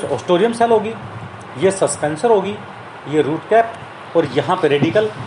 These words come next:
और दो क्या बन गए? कोटिलेडनस बन गए। तो क्या बन गए? कोटिलेडनस। कोटिलेडनस स्ट्रक्चर, सस्पेंसर, ओस्टोरियम सारी डिप्लॉयड है,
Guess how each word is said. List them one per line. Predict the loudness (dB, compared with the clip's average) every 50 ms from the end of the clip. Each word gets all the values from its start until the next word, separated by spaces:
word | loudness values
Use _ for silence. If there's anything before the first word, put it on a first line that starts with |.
| -8 -6 -6
और | -4
दो | -2 2 2 4 4
क्या | 6 4 4
बन | 4 2 0 0
गए? | -2 -2 -4 -4 -6 -2 0
कोटिलेडनस | 0 0 2 0 -2 -2 0 -2 -2 -4 -4 -6 -4 -4 -4 -4 -2 -4 -2 2 4 4 4 2 -2 -4 -6 -8 -10
बन | -10 -10 -8 -10
गए। | -10 -8 -6 -6 -6 -4 -6 -6 -8 -8 -8 -8 -8 -8 -8 -10 -10 -2 0
तो | 0 4
क्या | 4 4 2
बन | 2 0
गए? | 2 2 2 2 0 0 -4 -6 -6 -8 -10 -10 0 0
कोटिलेडनस। | 0 0 2 0 -2 -2 -2 -4 -6 -8 -8 -10 0 2
कोटिलेडनस | 2 2 4 4 4 4 6 6 4 2 2
स्ट्रक्चर, | 2 0 -2 -2 0 2 2 2 0 -4 -10 -4 -2
सस्पेंसर, | -2 -2 2 2 2 2 2 2 2 2 2 2 0 -4
ओस्टोरियम | -4 0 2 4 4 4 2
सारी | 4 2 2 2 2
डिप्लॉयड | 0 0 2 2 2 2 2
है, | 0 -6